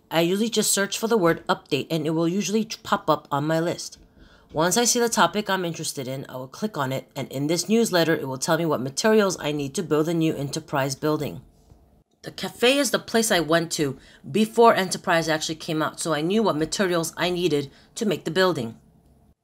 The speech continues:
If you're just getting one now, then just click on Handy Mandy and it should tell you what you need for the building. But in any case, it says here you will need twenty-five thousand dollars,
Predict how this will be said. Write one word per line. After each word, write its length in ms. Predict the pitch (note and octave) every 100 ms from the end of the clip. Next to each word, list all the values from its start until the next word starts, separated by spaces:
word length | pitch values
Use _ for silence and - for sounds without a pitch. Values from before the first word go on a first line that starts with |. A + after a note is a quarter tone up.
| _ _ _ -
If 160 | E3
you're 80 | E3
just 420 | C#3+ A3+ A#3 -
getting 380 | D#3 G#3+ G3+ G3
one 340 | F#3+ F#3+ F3 E3
now, 460 | F#3+ F3+ D3+ D3 - _ -
then 220 | E3 D#3
just 260 | E3+ D#3 -
click 320 | - C#4 - -
on 500 | G#3 A3 G3+ F3+ D#3+ -
Handy 380 | E3 D4+ A#3+
Mandy 500 | B3 B3 G#3+ F#3 F#3 -
and 400 | F3 D#3+ D#3+ D3 -
it 100 | E3
should 200 | - A3
tell 200 | A#3+ A3
you 220 | F3+ D#3+
what 160 | D#3 D3
you 80 |
need 220 | E3 E3+ E3
for 200 | D#3+ C#3+
the 60 |
building. 400 | C#3+ D#3 D3 A#2+ - - - _ _ _ _ _ _ _ _ _ _ _
But 200 | G#3 F3
in 140 | F3+
any 240 | - B3 A#3
case, 480 | - F3 D3+ - - _ _ _ -
it 100 | -
says 320 | - A3+ A3
here 120 | B3
you 140 | A#3 F3
will 100 | E3
need 180 | D3
twenty-five 680 | C#3+ G#3 G#3 C4 - F#3+ F3
thousand 440 | - D#3 E3+ B3
dollars, 460 | G3+ A#2+ G#2+ C#3 -